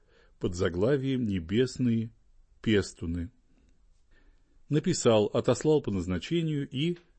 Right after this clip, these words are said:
иконы преподобного на новом ее месте уже не нашел. Жена моя, которой я ничего еще не успел рассказать из совершавшегося в тайниках моего сердца и связанного с этой иконой, уже успела перевесить ее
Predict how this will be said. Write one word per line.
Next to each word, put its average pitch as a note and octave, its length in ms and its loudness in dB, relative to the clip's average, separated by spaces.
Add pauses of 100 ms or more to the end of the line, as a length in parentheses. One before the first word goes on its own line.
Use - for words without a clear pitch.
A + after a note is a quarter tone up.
(360)
иконы G3 380 2
преподобного D#3 600 0
на C3 120 2
новом A2+ 340 4
ее F#2 160 0
месте B2+ 340 -4
уже G2+ 220 -2
не C3+ 80 0
нашел. F2 560 -4 (1080)
Жена A2 360 4
моя, F#2 240 2
которой F#2 400 -4
я F#2 140 2
ничего G2+ 360 0
еще F2+ 220 -2
не F2 100 -4
успел F2+ 380 -4
рассказать G2 540 -4
из F2 120 -10
совершавшегося F2 920 -4
в - 80 -20
тайниках F2+ 500 -4
моего E2+ 300 -2
сердца A#2 520 -6 (640)
и - 100 -4
связанного G2+ 580 2
с - 120 -8
этой F2 280 -4
иконой, A#2 480 -2 (640)
уже C#3 200 2
успела D#3 400 2
перевесить G#2+ 680 -4
ее G#2 260 -4